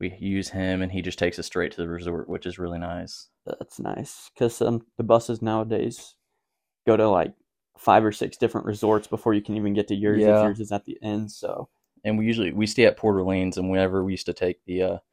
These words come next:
Speaker 1: Magical Express, it was the la-, Port Orleans was, like, I want to say, like, the last stop.
Speaker 2: It always happens like that.
Speaker 1: Which kinda sucked.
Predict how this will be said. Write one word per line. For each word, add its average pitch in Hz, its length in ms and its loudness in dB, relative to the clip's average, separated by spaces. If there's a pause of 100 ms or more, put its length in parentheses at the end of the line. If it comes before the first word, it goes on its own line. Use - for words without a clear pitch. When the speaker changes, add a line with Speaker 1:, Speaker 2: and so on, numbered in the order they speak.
(280)
Speaker 1:
Magical 90 340 -2
Express, - 400 0
it 82 60 -2
was 90 160 -4
the 87 160 -2
la-, 87 240 0 (340)
Port 117 160 2
Orleans 104 320 2
was, 95 140 0
like, 90 240 4 (420)
I 107 40 0
want 135 120 -2
to - 40 -10
say, 160 120 8
like, 104 220 6
the 95 80 4
last 87 440 6
stop. 85 440 0 (200)
Speaker 2:
It - 140 -16
always 64 240 -6
happens - 380 -10
like 104 180 -10
that. 135 240 -10 (360)
Speaker 1:
Which - 500 -4
kinda 85 240 -2
sucked. - 480 -4